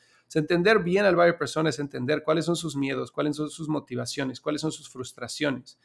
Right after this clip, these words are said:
de los productos que utiliza hoy, qué le gusta, qué no le gusta, qué lo haría cambiar, cuáles son los triggers para que entre a una industria. Entonces, tú tienes que entender todo eso para poderlo, eh, utilizar en tu propuesta de valor y conectar de forma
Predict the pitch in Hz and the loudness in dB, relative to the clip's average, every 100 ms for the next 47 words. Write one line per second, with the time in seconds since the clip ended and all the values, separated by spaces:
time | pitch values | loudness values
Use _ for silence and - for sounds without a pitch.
0 | _ _ _ 156 156 156 165 175 170 156 | _ _ _ 0 2 4 2 2 0 -2
1 | - 139 143 151 135 139 147 151 151 143 | -4 -2 0 2 0 0 -2 0 -2 0
2 | 147 151 - 143 143 127 131 135 131 135 | -2 -4 -6 -4 -4 -4 -6 -8 -8 -4
3 | 131 127 - 120 123 127 - _ - 151 | -2 -4 -6 -6 -4 -6 -8 _ 0 2
4 | 156 160 160 151 - 151 139 156 170 _ | 4 4 2 2 0 0 2 0 -2 _
5 | 131 131 - 131 143 147 139 123 131 127 | -2 -2 -4 -2 -2 -2 -2 -2 -2 -4
6 | 131 127 - 120 _ - - _ 156 147 | -6 -8 -14 -20 _ -20 -20 _ 2 4
7 | 156 - - _ _ 185 202 208 185 160 | 4 2 -10 _ _ 2 4 4 4 4
8 | 160 175 170 - 214 202 196 165 - - | 4 4 2 0 0 2 2 0 -4 -6
9 | _ _ _ _ - 147 147 156 147 180 | _ _ _ _ 0 2 2 2 4 4
10 | 180 190 190 - - _ _ - 147 - | 6 4 2 -2 -20 _ _ -8 -6 -4
11 | 143 143 156 143 165 165 160 135 131 160 | -4 0 0 4 4 4 0 -8 -2 -2
12 | 160 165 127 131 175 - - 135 135 135 | 4 4 4 2 2 0 -6 -6 -4 -2
13 | - 156 143 131 165 156 156 156 | 4 4 4 -2 0 2 4 2